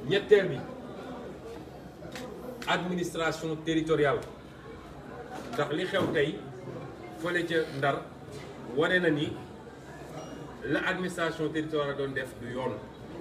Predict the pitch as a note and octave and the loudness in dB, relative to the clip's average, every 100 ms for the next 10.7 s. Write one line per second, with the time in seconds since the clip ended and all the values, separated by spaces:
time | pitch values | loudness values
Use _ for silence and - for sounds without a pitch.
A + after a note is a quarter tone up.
0 | - - - - - - - - - - | -10 -10 -12 -12 -14 -14 -14 -14 -14 -14
1 | - - E3+ F#3 F3+ E3+ E3+ D#3 - F3+ | -8 2 2 2 0 -2 0 -2 2 2
2 | D#3 D#3 D#3 C#3+ C#3+ C#3 C3+ B2 B2 A2+ | 4 4 4 4 2 2 0 -2 -2 -4
3 | A#2 A2+ A2 - - - - - - - | 0 0 -2 -6 -12 -12 -14 -14 -14 -14
4 | - B2 D3+ D3+ D3 C#3+ C#3 C3 B2+ D#3 | -8 0 4 4 6 4 4 2 2 2
5 | - - - A#2 A2 G#2 A#2 G#2+ - - | 2 -8 -6 -4 -4 0 0 0 -6 -12
6 | - - - - - - - - - - | -12 -14 -14 -14 -12 -12 -12 -12 -12 -14
7 | - F#3+ - G3+ G#3 A3 F#3+ - F#3+ F3+ | -4 -4 2 2 8 8 8 -4 -4 2
8 | E3+ D#3 D#3 C3+ D#3 D#3 D3+ C#3+ C#3 C3+ | 4 6 6 6 4 4 4 4 2 0
9 | B2+ A#2 A#2+ C#3+ C3 B2 - - - - | -2 -2 0 2 0 -2 -8 -12 -14 -12
10 | - - C3 D3 D3 C3+ | -12 -6 2 2 2 -2